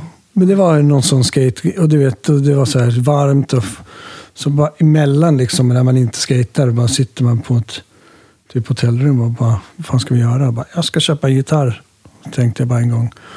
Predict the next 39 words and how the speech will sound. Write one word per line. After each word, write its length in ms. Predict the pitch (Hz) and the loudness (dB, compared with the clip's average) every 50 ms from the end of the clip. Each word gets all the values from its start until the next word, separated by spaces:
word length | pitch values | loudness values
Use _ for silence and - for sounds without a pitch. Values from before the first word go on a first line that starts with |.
| - - - - - - - _ _ _ | -20 -20 -20 -20 -20 -20 -20 _ _ _
Och 180 | - 180 160 143 | -2 -2 0 0
bara 300 | 139 131 127 131 131 117 - - - - - - _ _ _ - | 2 2 2 0 0 -2 -4 -10 -18 -20 -20 -20 _ _ _ -10
köpte 500 | - - 151 147 - - - 175 170 175 165 170 - 165 | -4 -2 -2 -2 -2 -2 -2 0 0 0 0 0 0 2
någon 300 | 151 151 151 147 143 131 | 2 2 4 2 2 2
blå, 380 | 123 135 143 147 139 139 131 131 | 2 2 2 2 2 2 2 0
bara, 180 | 123 127 139 143 | 0 -2 -2 0
"Den 160 | 143 160 165 | 0 2 2
där 140 | 208 269 247 | 2 0 0
ser 120 | - 240 | -2 -2
cool 260 | - - 156 143 131 | 0 0 2 2 2
ut." 240 | 135 147 139 - - - - _ _ _ _ | 0 0 -2 -4 -10 -16 -20 _ _ _ _
Och 140 | - 160 | -2 -2
tänkte 480 | 156 - 160 147 127 - - 147 139 135 | 0 0 0 0 0 0 0 0 2 0
att, 200 | 127 120 - - | 0 -2 -2 0
eh, 60 | 131 131 131 127 113 110 120 180 226 190 175 | 0 2 2 2 2 0 0 -2 -4 -4 -6
ja, 140 | 170 165 - | -6 -8 -6
det 280 | - 254 175 143 151 156 | -4 -2 0 0 2 2
här 80 | 147 156 | 2 2
kan 100 | 151 - | 0 -2
inte 200 | 160 - - 131 | -2 0 0 0
vara 60 | 117 | 0
så 60 | 113 110 110 | 0 -2 -2
svårt. 440 | - 123 117 113 - - - - - _ _ _ - - - - - - - - - _ _ _ | -2 -2 -2 -2 -4 -8 -12 -16 -18 _ _ _ -20 -20 -20 -20 -20 -20 -20 -20 -20 _ _ _
Men 200 | 151 151 143 139 | 0 2 2 2
det 100 | 143 143 | 2 2
var 100 | 147 147 | 2 2
ju 100 | 143 131 | 2 2
såklart 360 | 113 131 123 - 127 120 110 - | 0 -2 -2 -2 -2 -2 -2 -4
svinsvårt. 640 | - - 127 120 117 - - 147 131 - - - | -2 0 0 0 0 -2 -2 -2 -4 -4 -4 -2
Men 160 | 123 123 117 | -2 0 0
sen 180 | - - 135 127 | 0 0 0 0
dess, 300 | 135 156 156 - - - | 0 -2 -4 -6 -6 -6
eh, 180 | 143 147 147 | -4 -4 -4
så 200 | 135 - - 147 | -6 -4 -6 -4
fastnade 300 | 131 - 135 - - 147 | -4 -4 -4 -4 -2 -2
jag 60 | 160 165 | -2 -2
bara 160 | 151 113 110 | -2 -4 -4
för 140 | - - 123 | -4 -4 -4
det. 100 | 117 | -4